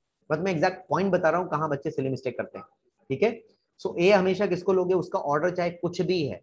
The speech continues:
right? इसमें मैं cos five x को, फ़ाइव एक्स को A लूंगा, ऐसा नहीं है कि जो term पहले उसको A लूंगा, no, जो बड़ा है मैं उसको A लूंगा, so that I don't commit any silly mistake।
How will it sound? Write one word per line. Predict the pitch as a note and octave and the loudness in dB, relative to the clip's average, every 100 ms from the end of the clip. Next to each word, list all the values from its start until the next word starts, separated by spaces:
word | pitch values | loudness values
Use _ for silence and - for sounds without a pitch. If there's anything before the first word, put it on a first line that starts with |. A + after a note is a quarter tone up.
| - | -4
right? | C3+ C3 | -4 -2
इसमें | B2 D3+ | -4 -2
मैं | D3 D3+ - - | 0 -2 -4 2
cos | D3+ D#3+ - | 4 4 0
five | C#3 C3+ C#3+ | 0 2 0
x | D3+ | -2
को, | - D#3 | -4 -4
फ़ाइव | C3 C3 C3 | 0 -2 -2
एक्स | D3+ | -4
को | - C3+ | -2 -2
A | A2 | 0
लूंगा, | G2+ F#2+ - _ _ _ - | -6 -10 -16 _ _ _ -6
ऐसा | D3 C#3+ | -4 0
नहीं | F3 F3 | 2 2
है | |
कि | E3+ | 2
जो | D3 D#3 | 4 4
term | D#3 D#3 | 4 0
पहले | C#3+ C3+ C#3+ | 0 2 0
उसको | C3+ D3+ | 0 0
A | B2+ | 0
लूंगा, | A2+ G#2 G2 A#2+ | -2 -6 -10 -4
no, | B2 - _ _ _ B2 | -4 -4 _ _ _ 2
जो | F3+ A2+ | 2 4
बड़ा | C3+ D3+ | 4 4
है | E3+ F3+ | 4 2
मैं | D#3+ | -2
उसको | - C3+ | -2 -4
A | A#2 | -4
लूंगा, | G#2 G2+ - _ _ _ - | -4 -12 -14 _ _ _ 0
so | E3+ | 2
that | F3 | 4
I | E3+ | 4
don't | D#3 F3 E3+ | 4 2 0
commit | D3 D3+ | 0 0
any | C#3 C#3 | -2 -4
silly | C3 A2+ | -4 -4
mistake। | A2 - G2+ | -4 -6 -10